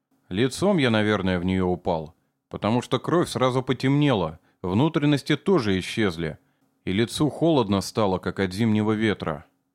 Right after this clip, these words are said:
Тело у меня из деревянного сразу лёгким стало, и слёзы из глаз замерли, не текут. Что-то рядом крыльями прохлопало. Повернулся,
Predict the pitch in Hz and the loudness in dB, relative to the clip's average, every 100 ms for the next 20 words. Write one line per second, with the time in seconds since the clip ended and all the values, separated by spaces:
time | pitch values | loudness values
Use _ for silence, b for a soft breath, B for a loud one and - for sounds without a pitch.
0 | _ _ _ _ _ _ _ - 135 190 | _ _ _ _ _ _ _ -2 2 4
1 | 185 180 180 180 170 117 135 151 160 180 | 4 4 4 4 2 2 2 4 4 4
2 | 165 143 113 123 139 135 151 160 131 - | 4 2 2 2 2 2 2 2 2 0
3 | 98 - 104 87 78 71 _ _ _ - | -2 -2 -2 0 -2 -8 _ _ _ -8
4 | 85 110 147 123 120 98 107 107 90 117 | -4 -2 0 2 0 0 2 0 0 0
5 | 110 92 80 78 76 _ 95 95 117 110 | 2 0 -2 -10 -12 _ -4 -4 -4 -4
6 | 113 87 - _ _ _ _ _ _ _ | -4 -6 -10 _ _ _ _ _ _ _
7 | _ _ _ - - 143 160 156 151 143 | _ _ _ -8 -2 0 2 2 2 2
8 | - 151 156 110 92 - 90 - 101 92 | 2 0 2 2 2 0 -2 0 -2 -2
9 | 82 80 80 - _ _ - 80 87 95 | -4 -6 -8 -16 _ _ -8 -4 -2 0
10 | 131 143 135 123 92 | 0 0 0 -2 -4